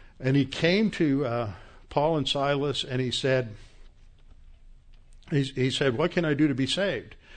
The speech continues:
And they said, "Believe on the Lord Jesus Christ, a-, and you will be saved, you and your, your family."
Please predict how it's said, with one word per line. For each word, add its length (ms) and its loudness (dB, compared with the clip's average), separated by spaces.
And 240 2
they 100 2
said, 220 0
"Believe 260 2
on 140 -4
the 60 -2
Lord 200 0
Jesus 300 -6
Christ, 460 -6
a-, 300 -8
and 160 -2
you 140 -4
will 140 -2
be 120 -6
saved, 520 -4
you 340 0
and 220 -4
your, 160 0
your 160 -4
family." 500 -6